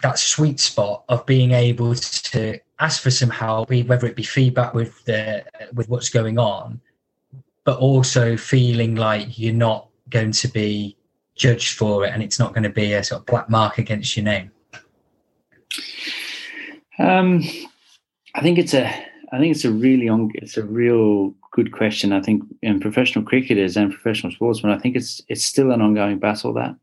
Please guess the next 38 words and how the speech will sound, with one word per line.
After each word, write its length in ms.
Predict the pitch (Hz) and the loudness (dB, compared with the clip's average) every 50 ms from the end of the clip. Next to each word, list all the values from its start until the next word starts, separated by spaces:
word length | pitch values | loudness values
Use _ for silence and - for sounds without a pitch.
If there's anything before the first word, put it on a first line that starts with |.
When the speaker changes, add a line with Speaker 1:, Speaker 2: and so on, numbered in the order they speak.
| _ _ _ _ | _ _ _ _
Speaker 2:
I 60 | - - - | -14 -8 -6
think 160 | 113 107 107 | -4 -4 -4
it's 120 | 101 - | -4 -2
very 220 | - 120 117 113 107 | 0 2 4 4 2
hard 260 | 107 110 110 110 107 | 2 2 2 4 2
at 120 | 107 104 | 2 0
times 440 | - - 107 104 101 98 95 95 - | -2 0 0 2 2 2 0 0 -2
to 80 | - 104 | -2 0
maybe 360 | 98 98 101 104 98 98 98 | 0 2 2 2 2 0 0
go 500 | 98 - 104 101 101 101 101 98 98 98 - _ - | -2 0 0 2 4 4 4 4 2 0 -2 _ -12
to 160 | - - 104 | -6 -2 -2
your 680 | 95 87 92 95 92 90 90 90 90 87 87 85 85 - _ _ _ _ | -2 0 0 0 0 0 2 2 2 2 2 2 0 -4 _ _ _ _
coach 400 | - - 113 131 151 - - - | -4 0 0 2 2 0 -2 -2
or, 80 | 107 104 | 0 2
and 120 | 98 98 | 2 2
your 160 | 98 98 92 92 | 2 2 0 0
boss 360 | - 95 98 104 104 - 101 | 2 2 2 2 2 0 0
and 200 | 95 92 92 95 | 0 0 0 0
your 200 | 98 92 90 87 | 2 0 0 0
captain 500 | - - 107 107 - - - 95 92 95 | 0 -2 -2 -2 -2 -4 -4 -2 0 0
and 160 | 95 92 87 | 0 -2 -2
say, 380 | - 101 98 98 95 92 92 _ - - - - - - - - - - - - - - - _ _ _ _ _ _ _ _ - | 0 0 0 0 0 -2 -6 _ -20 -20 -20 -20 -20 -20 -20 -20 -18 -20 -20 -20 -20 -20 -20 _ _ _ _ _ _ _ _ -2
"I 60 | 113 110 | 2 2
don't 140 | 110 110 | 4 4
think 140 | 110 107 98 | 4 4 4
I'm 120 | 92 90 90 | 4 2 2
very 200 | 92 87 87 87 | 2 2 2 2
good 180 | 110 139 135 | 2 2 4
at 180 | 113 - - - _ _ _ _ _ _ _ _ _ _ _ - | 2 0 0 -4 _ _ _ _ _ _ _ _ _ _ _ -2
batting 260 | 90 90 87 90 87 | -2 0 2 2 2
in 60 | 87 87 | 4 2
this 120 | 82 - | 2 0
position," 480 | - - 90 87 92 85 - - 87 85 | 0 -2 0 0 0 0 0 0 2 2
or, 180 | 82 78 80 | 2 0 0
"I 40 | 82 | 0
don't 260 | - 107 104 98 92 | 2 2 2 2 2
think 180 | - 90 87 90 | 0 -2 -2 0
I'm 320 | 90 85 82 82 80 - | 0 0 0 0 -4 -6